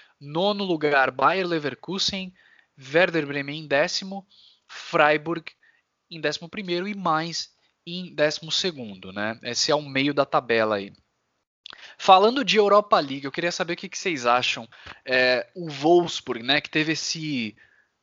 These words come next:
esse, essa subida astronômica nessa final aí da primeira fase, vocês acham que no se-, nessa segunda fase consegue manter, a fim de conseguir conquistar uma, uma vaga em Europa League?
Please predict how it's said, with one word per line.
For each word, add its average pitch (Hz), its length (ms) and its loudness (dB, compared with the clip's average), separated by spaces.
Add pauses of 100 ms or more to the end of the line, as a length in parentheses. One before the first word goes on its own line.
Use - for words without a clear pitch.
(140)
esse, 123 540 -6
essa 123 160 -6
subida 147 580 0
astronômica 139 1080 0
nessa 117 440 2
final 120 520 2
aí 113 140 4
da 113 80 0
primeira 117 380 -2
fase, 127 400 4
vocês 131 280 -2
acham 135 300 4
que 127 320 -4 (680)
no 131 200 -10
se-, 151 220 0
nessa 143 240 -4
segunda 147 360 0
fase 139 340 2
consegue 147 680 -4
manter, 147 680 -6 (680)
a 113 100 -2
fim 143 280 -10
de 135 100 -6
conseguir 143 460 -6
conquistar 143 680 2
uma, 139 280 0
uma 117 540 -4
vaga 120 380 2
em 113 220 -10
Europa 110 360 -4
League? 156 600 -4